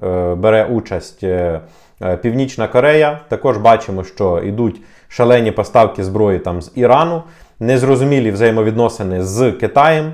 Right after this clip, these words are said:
який також знаходиться в прямому протистоянні зі Сполученими Штатами Америки і не тільки. Тому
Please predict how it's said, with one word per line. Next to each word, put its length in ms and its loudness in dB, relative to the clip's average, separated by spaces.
який 260 -4
також 360 0
знаходиться 560 -4
в 60 -10
прямому 360 -2
протистоянні 800 -4
зі 100 -4
Сполученими 540 -4
Штатами 440 -2
Америки 500 -2
і 60 -2
не 100 -4
тільки. 340 -6
Тому 480 0